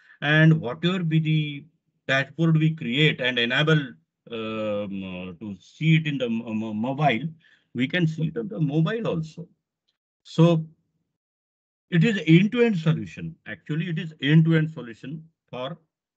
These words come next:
analytics purpose. We can have live dashboard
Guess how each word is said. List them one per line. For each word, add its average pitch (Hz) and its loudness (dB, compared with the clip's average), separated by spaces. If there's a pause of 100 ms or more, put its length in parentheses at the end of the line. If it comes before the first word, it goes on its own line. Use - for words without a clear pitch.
(100)
analytics 117 -8
purpose. 85 -10 (1500)
We 180 2
can 190 2
have 160 6 (480)
live 123 -4
dashboard 151 -4